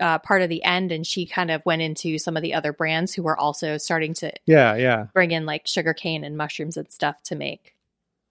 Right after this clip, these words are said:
Speaker 1: uh,
Speaker 2: Right.
Speaker 1: leather products.
Speaker 2: I guess I was, like, they're not using sugarcane as a leather replacement.
Speaker 1: Not in these.
Speaker 2: Right.
Speaker 1: Not in the Old Navy. But then in the
Speaker 2: But then others are.
Speaker 1: Yeah,
Speaker 2: Yes.
Speaker 1: in the, like,
Speaker 2: Got it.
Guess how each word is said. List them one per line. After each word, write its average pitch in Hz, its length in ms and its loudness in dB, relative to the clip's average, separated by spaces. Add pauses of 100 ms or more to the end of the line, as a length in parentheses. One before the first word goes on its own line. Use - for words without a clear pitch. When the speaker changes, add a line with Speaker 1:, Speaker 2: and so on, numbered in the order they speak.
(140)
Speaker 1:
uh, 151 280 -8
Speaker 2:
Right. 101 420 2 (640)
Speaker 1:
leather 170 260 -6
products. - 720 -20
Speaker 2:
I 190 80 8
guess 208 200 10
I 165 280 10
was, 139 680 6 (1700)
like, 135 280 4
they're 175 120 12
not 175 180 10
using 147 320 8
sugarcane 135 680 4
as 110 160 2
a 104 80 2
leather 110 640 4 (100)
replacement. - 760 -6 (540)
Speaker 1:
Not 196 240 6
in 165 160 0
these. 151 340 -6
Speaker 2:
Right. 123 260 6
Speaker 1:
Not 202 180 6
in 208 100 4
the 190 100 2
Old 190 200 -2
Navy. 160 260 -2
But 214 180 0
then 208 160 6
in 190 160 2
the - 80 8
Speaker 2:
But 170 100 8
then 127 100 6
others 131 400 6
are. 92 260 -2
Speaker 1:
Yeah, 165 220 0
Speaker 2:
Yes. 110 160 2
Speaker 1:
in 208 100 2
the, 196 140 4
like, 160 360 -2
Speaker 2:
Got 101 220 2
it. - 60 -18